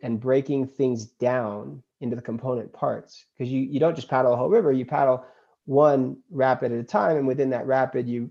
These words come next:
paddle sections of it at a time. And you can even break it down further by getting in the calm spot behind the rocks and then looking ahead and saying, "Well, I have three options. Which one should I take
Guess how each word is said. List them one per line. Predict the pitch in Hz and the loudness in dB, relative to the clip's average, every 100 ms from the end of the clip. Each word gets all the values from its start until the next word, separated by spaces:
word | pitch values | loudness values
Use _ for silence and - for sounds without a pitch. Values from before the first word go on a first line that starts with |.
| - | -10
paddle | - 120 117 | -6 -4 -4
sections | - 170 165 - 131 | 0 0 0 -4 -4
of | 120 113 | -2 -4
it | 117 | -6
at | |
a | 113 | -8
time. | 113 117 120 | -8 -6 -4
And | 120 | -6
you | |
can | 117 | -6
even | 120 120 | -8 -6
break | 120 120 - | -4 -6 -6
it | |
down | 113 113 | -10 -10
further | - 143 135 | -6 -4 -2
by | 120 117 | -4 -4
getting | 120 120 | -2 -2
in | 120 | -4
the | 113 | -6
calm | - 120 120 | -6 -8 -6
spot | 117 117 117 | -8 -8 -8
behind | 139 113 113 | -8 -8 -8
the | 117 | -4
rocks | 175 - - - - _ _ _ _ _ _ 131 | -2 -2 -8 -20 -20 _ _ _ _ _ _ -4
and | 123 | -2
then | 123 131 | 0 -2
looking | 127 120 | -2 -4
ahead | 117 156 156 120 | -4 -2 -2 -2
and | 113 | -4
saying, | 120 120 | -4 -4
"Well, | 120 123 135 _ 127 | -2 -4 -8 _ -4
I | |
have | 127 127 113 - | 0 0 -2 -4
three | 175 139 | 2 4
options. | 156 175 131 117 | 2 0 -6 -6
Which | 139 - | -6 -6
one | 123 | -8
should | 113 127 | -8 -8
I | 110 117 - | -8 -8 -10
take | - 165 - - | -6 -6 -6 -14